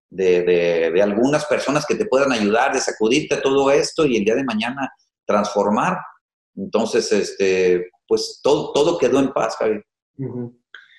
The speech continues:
Speaker 2: Quedó marcado el chavo este, sí. Eh, sí, yo creo que también no se trató de, de un accidente, pero cuando digo, digo que se trató de un accidente, pero cuando digo que faltó, que no fue tan, tan inocente, justamente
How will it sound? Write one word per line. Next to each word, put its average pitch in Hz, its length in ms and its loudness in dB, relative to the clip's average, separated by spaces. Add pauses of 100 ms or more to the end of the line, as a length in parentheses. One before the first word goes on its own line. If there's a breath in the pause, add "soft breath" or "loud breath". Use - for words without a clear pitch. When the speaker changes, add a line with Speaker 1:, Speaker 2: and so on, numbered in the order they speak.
(120)
Speaker 2:
Quedó 156 240 2
marcado 170 800 0
el 175 180 2
chavo 175 320 2
este, 160 300 0
sí. 156 400 0 (420)
Eh, 127 640 2
sí, 202 300 2
yo 175 180 0
creo 175 160 2
que 170 80 4
también 147 680 0
no 139 180 0
se 147 140 -2
trató 135 480 0
de, 127 320 2 (320)
de 127 80 0
un 147 140 0
accidente, 151 440 0
pero 131 260 0
cuando 127 340 -4
digo, 151 360 4
digo 143 220 2
que 127 80 -4
se - 140 -14
trató 120 240 -6
de 156 60 -2
un 160 40 0
accidente, 156 320 0
pero 131 160 -2
cuando 131 240 -4
digo 175 220 4
que 147 100 -6
faltó, 156 680 0 (280)
que 143 80 -4
no 165 160 2
fue 175 200 0
tan, 135 480 -2
tan 127 180 -4
inocente, 160 560 0
justamente 170 880 0